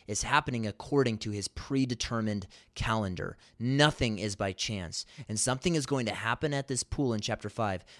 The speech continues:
that is important to Jesus' mission and for our understanding. Now, at this point, everybody knows who Jesus is. Two chapters prior, in chapter three, Nicodemus comes to Jesus and says,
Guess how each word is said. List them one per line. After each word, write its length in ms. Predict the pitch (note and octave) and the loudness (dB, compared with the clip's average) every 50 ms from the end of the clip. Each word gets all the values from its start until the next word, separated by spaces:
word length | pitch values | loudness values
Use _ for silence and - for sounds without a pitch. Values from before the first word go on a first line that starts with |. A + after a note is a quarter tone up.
| - - | -10 -4
that 160 | - G#2+ G2+ | 0 0 2
is 140 | G#2+ F#2+ G#2 | 2 2 0
important 640 | G2+ F#2+ - - - A#2+ A#2 A2 A2+ F#2+ D2+ - - | 0 -2 -2 0 2 2 2 2 0 -4 -4 -4 -6
to 100 | - F#2 | -6 -4
Jesus' 460 | F#2 G#2 G#2 G2 - - F#2 F2 F#2 | -2 0 0 0 0 -2 -4 -2 -2
mission 600 | F#2+ F#2 F#2+ G#2 A2+ A#2+ - D3+ D3 D#3 E3+ D#3+ - - - - | -2 0 4 4 4 4 4 4 2 2 0 -4 -8 -12 -14 -10
and 140 | - G2+ G2 | -8 -8 -6
for 180 | - G#2 - - - | -4 -6 -6 -2 2
our 280 | G#2+ G#2+ G#2+ G#2+ G#2+ - | 4 4 4 4 2 0
understanding. 720 | G#2+ G#2+ G2 F#2 F2+ - - - G2 F#2 F2 E2+ D#2+ D#2+ - _ _ _ _ _ _ _ - | -2 -4 -4 -4 -4 -6 -4 -4 -6 -4 -4 -6 -8 -10 -12 _ _ _ _ _ _ _ 0
Now, 220 | A2 B2 B2+ B2 | 2 4 4 4
at 100 | B2 - | 4 2
this 160 | - D#3+ E3+ - | 2 2 2 0
point, 380 | - - B2+ A2+ G#2 G#2 - _ - | 0 -2 -2 -2 -2 -2 -6 _ -4
everybody 580 | - C#3+ D3 D#3+ F3+ E3 C3 C#3 C3 B2+ A#2+ A2+ | -4 -2 0 2 2 2 4 4 4 4 4 2
knows 540 | G#2+ G#2 G#2 G2+ F#2+ F2+ F2+ E2+ - - - _ _ _ _ | 0 0 0 -2 -2 -2 -4 -4 -6 -8 -10 _ _ _ _
who 200 | - A2 A2 G#2 | -2 -2 -2 0
Jesus 420 | F2 G#2 G#2 G2+ F2+ F2 - - | 0 0 0 0 0 -2 -4 -4
is. 300 | F2+ E2+ D2+ - - - - - - - - | -4 -6 -6 -8 -10 -14 -16 -20 -20 -14 -4
Two 160 | - - C#3+ | 0 2 2
chapters 380 | C3+ - D3+ B2 - A#2+ A2 - | 4 4 4 2 2 2 -4 -2
prior, 400 | - - C#3+ B2+ B2 A2 G2+ G2+ | 0 2 4 4 6 4 4 2
in 80 | G2+ G#2 | 0 -2
chapter 260 | - G#2+ - - G2+ | -2 -4 -4 -4 -10
three, 260 | - - A#2 G#2+ G2 | -8 -6 -4 -4 -2
Nicodemus 640 | G2+ A2 B2 - B2+ G#2+ F#2 A#2 A2+ G#2 F#2 - | 0 -2 -2 -2 -2 -2 -2 -2 -2 0 -2 -4
comes 360 | - - - B2 B2+ C3 B2+ - | -4 -4 -2 -2 -2 -2 -2 -2
to 100 | B2+ G#2+ | -4 -2
Jesus 400 | G#2 G#2+ G2+ F#2+ F#2 F#2 - G2 | 0 0 0 0 -2 -4 -6 -6
and 120 | G2 F#2+ | -6 -4
says, 300 | - G2 F#2+ F#2 F2+ | -2 -2 -2 -2 -4